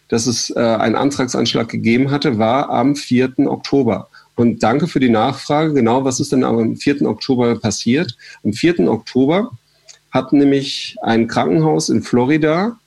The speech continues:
eine medizinische Sensation verkündet,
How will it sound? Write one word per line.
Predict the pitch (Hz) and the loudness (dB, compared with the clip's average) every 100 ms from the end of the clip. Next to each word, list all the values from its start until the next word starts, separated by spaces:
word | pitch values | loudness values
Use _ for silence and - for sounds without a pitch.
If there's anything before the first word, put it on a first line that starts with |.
| - | -4
eine | 127 120 110 107 | 0 2 2 2
medizinische | - 120 113 143 147 131 | 2 2 2 2 2 2
Sensation | 110 120 123 - 156 185 | 2 2 0 0 0 0
verkündet, | - 113 - 113 123 202 | -2 -4 0 2 2 0